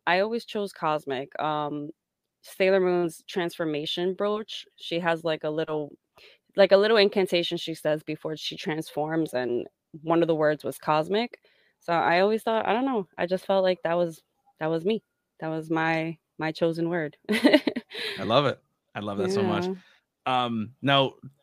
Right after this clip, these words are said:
Speaker 2: where, where you're, where you're kinda coming from now, I know we, we can kinda go back to your, like, your training a little bit here and where you're at, but, like, who do you watch currently or, like, go back and watch tape of that you, that inspire you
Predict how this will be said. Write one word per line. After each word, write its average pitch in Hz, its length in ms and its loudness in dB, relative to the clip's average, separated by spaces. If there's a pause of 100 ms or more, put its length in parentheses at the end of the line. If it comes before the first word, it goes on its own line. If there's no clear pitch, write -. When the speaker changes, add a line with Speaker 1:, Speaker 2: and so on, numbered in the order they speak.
(240)
Speaker 2:
where, 139 300 0
where 143 180 4
you're, 135 320 4
where 131 120 -6
you're 131 120 -2
kinda 143 260 0
coming 131 220 0
from 123 160 0
now, 113 240 2
I 110 40 0
know 113 120 -2
we, 113 200 -2
we 117 100 -4
can 113 120 -8
kinda 113 220 0
go 110 100 -2
back 110 220 -2
to 113 100 -8
your, 110 60 -2
like, 107 120 -6
your 110 100 -6
training 107 320 -2
a - 20 -4
little 98 200 -6
bit 101 140 -6
here 101 220 -4
and 101 140 -2
where 101 100 -2
you're 95 160 -2
at, 101 220 -2
but, - 120 -8
like, 98 240 -6 (600)
who 160 140 8
do 180 80 4
you 185 140 4
watch 127 400 2
currently 107 500 -2
or, 104 160 -2
like, 104 340 -4
go 113 140 2
back 107 320 -2
and 107 140 -4
watch 101 260 -4
tape 110 300 -6
of 98 180 -6
that 98 120 -2
you, 98 200 -8
that 101 160 -4
inspire 107 480 0
you 101 460 -4